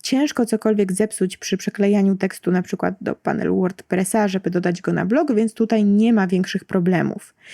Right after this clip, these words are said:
Nieco inaczej ma się rzecz z publikacjami drukowanymi albo z e-bookami, które po pierwszej korekcie, zwanej czasem redakcją, idą do składu. Do zgranego duetu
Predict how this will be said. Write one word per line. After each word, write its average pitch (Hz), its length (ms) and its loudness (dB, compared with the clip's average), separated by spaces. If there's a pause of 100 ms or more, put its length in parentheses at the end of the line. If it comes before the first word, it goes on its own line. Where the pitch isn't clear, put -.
(300)
Nieco 302 440 2
inaczej 269 480 2
ma 247 140 2
się 233 160 0
rzecz 226 300 -2
z - 60 -14
publikacjami 226 840 0
drukowanymi 220 680 2 (380)
albo 254 320 2
z 247 160 -4
e-bookami, 254 680 2
które 208 320 0
po 208 140 0
pierwszej 254 380 0
korekcie, 240 840 0
zwanej 180 500 0 (200)
czasem - 420 -6
redakcją, 196 680 2 (320)
idą 262 260 4
do 247 100 4
składu. 175 540 -2 (1000)
Do 247 260 4
zgranego 247 600 4
duetu 226 580 2